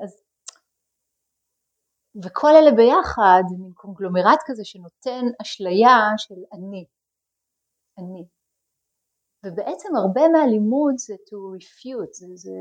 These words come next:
לנסות ולראות בכל מיני אופנים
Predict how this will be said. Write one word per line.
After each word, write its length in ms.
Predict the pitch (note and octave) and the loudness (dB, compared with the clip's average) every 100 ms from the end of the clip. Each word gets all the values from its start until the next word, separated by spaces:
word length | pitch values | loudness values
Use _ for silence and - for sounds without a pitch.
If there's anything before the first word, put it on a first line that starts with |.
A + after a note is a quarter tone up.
| F3 | -18
לנסות 640 | G3+ F#3+ F#3 - C4 C4 _ _ | -20 -20 -16 -10 -10 -12 _ _
ולראות 920 | F#3 G3+ F#3 E3+ E3+ _ B3+ E4+ - - - _ _ _ | -12 -12 -10 -14 -16 _ -6 -6 -8 -20 -20 _ _ _
בכל 500 | G#3+ - - - D#4+ | -18 -16 -8 0 2
מיני 220 | F4+ D4+ G3+ | 4 4 4
אופנים 720 | F#3+ - F#3 E3+ E3+ G#3+ | 0 -10 -20 -20 -20 -20